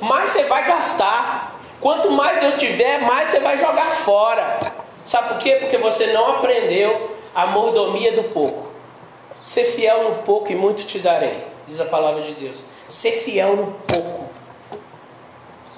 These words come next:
A mulher mais fiel foi aquela que tirou uma moedinha e ofertou, porque era a única coisa que ela tinha. E eu não tô falando só de dinheiro, eu tô falando da sua vida. Eu tô falando do seu coração no reino. Sabe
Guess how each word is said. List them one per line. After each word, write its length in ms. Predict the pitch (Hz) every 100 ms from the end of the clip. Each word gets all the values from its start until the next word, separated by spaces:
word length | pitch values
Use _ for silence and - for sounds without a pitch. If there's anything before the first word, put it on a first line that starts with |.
| - - -
A 120 | -
mulher 400 | 262 247 262 262
mais 380 | 302 359 - -
fiel 680 | - 220 165 196 190 180 -
foi 180 | 190
aquela 400 | 185 - 202 196
que 140 | 180 -
tirou 280 | - 180 190
uma 140 | 190
moedinha 800 | 185 170 - - - 185 175 165
e 80 | 170
ofertou, 640 | 170 175 170 170 - 170
porque 180 | 170 196
era 140 | 202
a 20 |
única 340 | 185 220 240 202
coisa 280 | - 185 -
que 80 | 165
ela 120 | 151
tinha. 340 | - - - - - - - - - - - - - -
E 80 | 190
eu 80 | 233
não 100 | 233
tô 80 | 254
falando 320 | 277 233 233
só 120 | -
de 120 | 208
dinheiro, 300 | 180 190 190
eu 40 | 185
tô 80 | 185
falando 240 | 190 196
da 120 | 185
sua 320 | 185 - 285
vida. 500 | 262 131 190 170 - - - - - - - -
Eu 120 | 175
tô 80 | 180
falando 280 | 180 185 185
do 60 |
seu 200 | - 220
coração 600 | 220 226 214 214 - 208
no 180 | 220 214
reino. 400 | 151 160 151 131 - - - - - - - - - - -
Sabe 380 | - 247 -